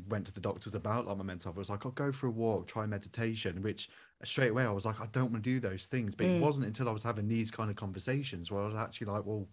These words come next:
Speaker 1: okay, I'm gonna give it a go." Whereas now, like, I journal, like,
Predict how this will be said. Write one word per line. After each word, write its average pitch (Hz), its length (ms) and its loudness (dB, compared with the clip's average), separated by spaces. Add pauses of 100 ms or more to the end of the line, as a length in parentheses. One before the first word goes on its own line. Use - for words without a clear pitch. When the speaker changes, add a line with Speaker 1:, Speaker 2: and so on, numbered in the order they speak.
(460)
Speaker 1:
okay, 123 380 0 (360)
I'm 127 160 6
gonna 131 180 4
give 123 180 2
it 123 100 2
a - 40 -2
go." 120 380 0 (300)
Whereas 107 260 2
now, 113 520 4 (160)
like, 107 480 2
I 104 340 4
journal, 101 640 2 (140)
like, 95 440 -4